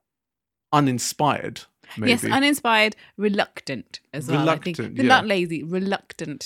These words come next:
Speaker 2: to do these things. Because you know what? <sighs>
Speaker 1: I think sometimes you can be potentially <laughs> lazy, not lethargic, maybe. I
Speaker 2: I'm
Speaker 1: think
Speaker 2: always lethargic. I'm always tired these days.
Speaker 1: Yeah, yeah. As am I, you know. But we still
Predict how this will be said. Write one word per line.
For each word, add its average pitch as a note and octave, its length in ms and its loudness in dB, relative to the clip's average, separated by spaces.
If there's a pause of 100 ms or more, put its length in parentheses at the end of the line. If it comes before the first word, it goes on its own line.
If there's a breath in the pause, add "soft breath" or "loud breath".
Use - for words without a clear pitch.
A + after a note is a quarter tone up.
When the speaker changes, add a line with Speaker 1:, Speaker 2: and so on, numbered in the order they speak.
Speaker 2:
to - 100 -10
do F#3+ 180 -2
these C#3+ 200 -6
things. C3+ 300 -12 (200 soft breath)
Because A#3+ 360 -4
you B3+ 140 -4
know C#4 120 -2
what? C#4+ 280 -4 (200)
<sighs> - 0 - (760 loud breath)
Speaker 1:
I G3+ 60 2
think C#4 120 4
sometimes B3+ 280 4
you G3+ 60 -2
can A3 100 2
be G#3+ 60 4
potentially G#3 480 2
<laughs> - 60 -20
lazy, B3 300 8
not F#3+ 200 6
lethargic, F3 960 2
maybe. A2+ 560 -4 (140)
I F#3 60 4
Speaker 2:
I'm G#3+ 80 8
Speaker 1:
think A3+ 80 8
Speaker 2:
always C#4+ 280 6
lethargic. D3 640 -2
I'm F#3 120 2
always F3 340 -2
tired B2+ 420 -8
these D3+ 180 -12
days. C3+ 320 -12 (100)
Speaker 1:
Yeah, B3+ 200 2
yeah. A#2+ 500 0
As C4 160 2
am A#3+ 120 2
I, A#2+ 360 2
you A#2+ 100 -4
know. C#3+ 320 -4
But F3+ 460 2
we C3+ 160 2
still F3 560 6